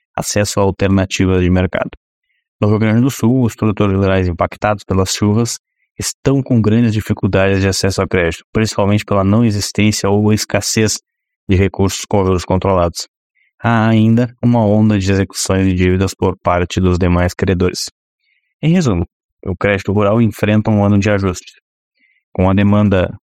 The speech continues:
por crédito sendo atenuada pela seletividade dos bancos e a busca por novas modalidades,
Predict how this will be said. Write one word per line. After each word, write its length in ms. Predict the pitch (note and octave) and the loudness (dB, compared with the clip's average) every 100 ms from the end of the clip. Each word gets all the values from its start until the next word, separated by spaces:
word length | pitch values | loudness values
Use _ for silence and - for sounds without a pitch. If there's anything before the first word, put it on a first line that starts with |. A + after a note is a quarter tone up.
| _ | _
por 200 | - F#2 | -2 -2
crédito 420 | F2 G2 F#2 F2+ - | 0 0 0 -2 -4
sendo 260 | F#2 F2+ | 0 0
atenuada 480 | F2+ F#2+ F#2 F#2 F#2 | 0 0 2 2 0
pela 180 | F2 F2+ | 0 -2
seletividade 800 | - A2+ G#2 F#2 F#2+ F2+ F2+ F2 | -2 0 0 0 -2 0 0 -2
dos 140 | - | -6
bancos 420 | F#2+ F#2 F#2+ F#2+ | -2 0 2 2
e 60 | F2 | 2
a 60 | E2 | 0
busca 380 | F#2 G2+ - | -2 -2 -4
por 200 | G2 - | -6 -2
novas 320 | F2+ F2 F2 F2 | 0 2 0 0
modalidades, 640 | F2+ F#2 F#2 F#2 A2 | 0 2 2 0 -2